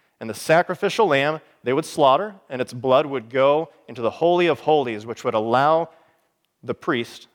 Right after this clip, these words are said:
to go into the presence of God, because God's presence is so holy that we're not able to even enter into it as sinful people. And so they would sacrifice that sacrificial lamb.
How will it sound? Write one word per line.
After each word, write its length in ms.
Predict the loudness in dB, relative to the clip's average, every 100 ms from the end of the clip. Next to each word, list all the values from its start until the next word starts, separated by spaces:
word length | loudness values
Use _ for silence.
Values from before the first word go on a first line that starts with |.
| _ _ _
to 120 | -16
go 280 | -2 0 0
into 180 | -4 -8
the 80 | -8
presence 420 | -2 -2 -4 -12
of 140 | -6
God, 340 | -2 -2 -4 _ _
because 340 | -8 -6 -6
God's 300 | 0 0 0
presence 380 | 0 -2 -2 -8
is 80 | -18
so 320 | -4 2 2
holy 420 | 2 0 2 -2 -8 _ _ _ _
that 160 | -6 -6
we're 180 | -4
not 160 | 0 0
able 240 | -2 -4
to 120 | -6 -8
even 160 | -6
enter 280 | -6 -6 -8
into 240 | -8 -8
it 80 | -14
as 100 | -14
sinful 320 | -12 -14 -14
people. 340 | -16 -12 -12 -12
And 80 | -14
so 120 | -8
they 100 | -6
would 200 | -6 -12 _ _
sacrifice 760 | -6 0 0 0 0 0 0 -6 _ _
that 140 | -4 0
sacrificial 600 | 0 0 -4 -12 -10 -10
lamb. 220 | -10